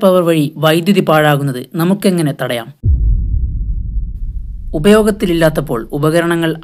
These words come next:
അൺപ്ലഗ് ചെയ്യുക, അതായത് പ്ലഗിൽ നിന്ന് ഊരിയിടുക എന്നതാണ് വാമ്പയർ പവർ കുറയ്ക്കാനുള്ള ഏറ്റവും ഫലപ്രദമായ മാർഗം. ഒന്നിലധികം ഉപകരണങ്ങളിലേക്ക് ഒരേ സമയം എളുപ്പത്തിൽ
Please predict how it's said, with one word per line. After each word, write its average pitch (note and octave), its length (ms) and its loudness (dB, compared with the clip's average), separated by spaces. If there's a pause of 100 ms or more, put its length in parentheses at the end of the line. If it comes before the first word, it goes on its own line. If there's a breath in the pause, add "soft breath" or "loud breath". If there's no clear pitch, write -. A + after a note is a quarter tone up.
അൺപ്ലഗ് F3 520 0
ചെയ്യുക, C3 220 -2 (200)
അതായത് C#3+ 380 -2 (220)
പ്ലഗിൽ E3+ 380 2
നിന്ന് F#3 200 0 (200)
ഊരിയിടുക D#3+ 640 2
എന്നതാണ് C3 400 -4 (320)
വാമ്പയർ F#3+ 520 4
പവർ F3 220 2 (140)
കുറയ്ക്കാനുള്ള D3 580 0 (260)
ഏറ്റവും D#3+ 340 0 (100)
ഫലപ്രദമായ C#3+ 560 -2 (100)
മാർഗം. A#2 260 -10 (960)
ഒന്നിലധികം A3 600 4 (100)
ഉപകരണങ്ങളിലേക്ക് E3+ 840 2 (220)
ഒരേ E3 120 2 (120)
സമയം F#3 320 2 (180)
എളുപ്പത്തിൽ F3+ 440 0